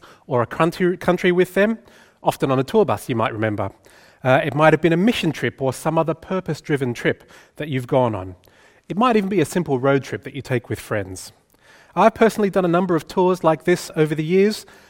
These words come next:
uh, from touring Iceland with a group of friends, which was an amazing experience,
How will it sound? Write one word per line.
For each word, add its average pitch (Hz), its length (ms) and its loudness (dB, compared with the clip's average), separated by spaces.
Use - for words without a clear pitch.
uh, 131 140 6
from 139 180 -4
touring 160 420 0
Iceland 175 520 0
with 135 120 0
a 120 60 -4
group 151 200 -2
of 127 100 -8
friends, 175 420 -2
which 135 160 -6
was 127 120 -6
an 123 60 4
amazing 151 380 2
experience, 135 680 -2